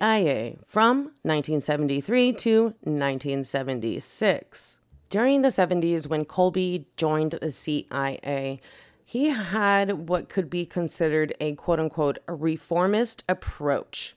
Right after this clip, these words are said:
He was appointed head of the clandestine branch in early nineteen seventy-three. Colby was known as a media-friendly C I A director.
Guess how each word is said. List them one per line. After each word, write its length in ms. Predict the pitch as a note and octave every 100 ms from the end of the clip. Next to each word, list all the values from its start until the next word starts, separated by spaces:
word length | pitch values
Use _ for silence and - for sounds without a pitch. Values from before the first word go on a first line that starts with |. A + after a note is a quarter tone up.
| _
He 240 | - F3
was 180 | E3 E3
appointed 760 | F3 - D#3+ D#3+ A3+ C#4+ D#4+ D4
head 280 | - E3 C#3+
of 60 | E3
the 100 | E3+
clandestine 640 | E3+ D3 D3+ F3 C4 C#4+
branch 420 | G3 C#3+ C#3 D3+ -
in 220 | A#3 C#4+ C#4+
early 240 | F#3 E3+
nineteen 320 | D#3 C#3+ D3
seventy-three. 880 | C#3+ D3 C#3 B2+ C3 E3 E3+ A#2 G#2 _ _ _
Colby 320 | - A#3 A#3
was 220 | A3+ G#3
known 340 | G3 F3 E3 E3+
as 220 | D#3 E3
a 80 | F3
media-friendly 840 | G#3 A#3+ A#3+ A#3+ F#3 D#3 D#3 D#3
C 300 | - G3+ G3
I 140 | F#3
A 240 | F3+ D3 D3+
director. 720 | D3 C#3+ C3 - E2 E2+ B2+